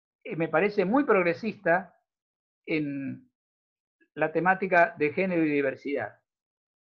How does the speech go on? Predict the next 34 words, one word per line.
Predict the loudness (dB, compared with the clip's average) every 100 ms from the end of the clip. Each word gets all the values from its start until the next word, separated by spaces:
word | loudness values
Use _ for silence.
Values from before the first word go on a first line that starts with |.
| _ _
Pero | 2 4
es | 4 4
un | 2
acuerdo | 4 6 6 4
que | 2
deja | 0 0
fuera | 0 2 2
al | 2
Partido | -2 -2 0
Comunista | 0 -4 -8 -4 -2
y | -2
al | -2
Movimiento | -4 -6 -6 -6
de | -8
Izquierda | -6 -6 -4
Revolucionario. | -4 -6 -8 -6 -6 -8 -10 -14 _ _ _ _ _ _ -16
Está | 0 4 4 0 -18 -4
negociado, | 0 0 2 4 6 6 2 -4 _ _ _ _ _ _ _ _ _ -6
acordado, | -4 -2 2 6 8 8 4 0 _ _ _ _ _ _ _ -14
no | -12 -10
quiero | -6 -6
ser | -6
peyorativo, | -8 -4 -2 -2 -4 -4 -10 _ _ _ _ _ _ _ _ _ -4
eh, | 0 0 -2 -8 _
entre | -6 -4 -2 -4
el |
setenta | -2 -2 2 2
y | 0
cinco | -2 0 2
por | 2
ciento | 0 -2 0 2
de |
las | 2 4
fuerzas | 2 2 0